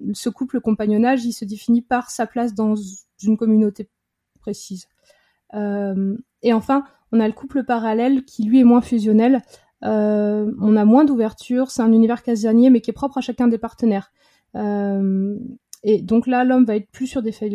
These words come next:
finalités externes comme le professionnalisme, tandis que la femme, ou,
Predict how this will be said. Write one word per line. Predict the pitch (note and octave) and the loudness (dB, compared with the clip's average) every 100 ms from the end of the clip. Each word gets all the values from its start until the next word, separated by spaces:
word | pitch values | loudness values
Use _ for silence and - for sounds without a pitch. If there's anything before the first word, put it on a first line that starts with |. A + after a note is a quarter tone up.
| G#3 G#3 F#3+ | -6 -8 -10
finalités | - A3+ G#3 A3+ | -4 -2 -2 -6
externes | - A#3+ A#3+ | -6 -4 -2
comme | A3+ | 0
le | G3+ | -2
professionnalisme, | A3+ G#3+ A3 - - - G3+ G3+ A#3+ C#4 C#4 C4+ - - - | -4 -10 -10 -12 -14 -6 -4 -2 -4 -2 -2 -4 -12 -16 -4
tandis | A3 A3 | -2 -2
que | - | -6
la | G3+ G3 | -6 -6
femme, | A#3+ A#3+ A#3+ - | -4 -2 -2 -4
ou, | G#3+ G3+ | -6 -4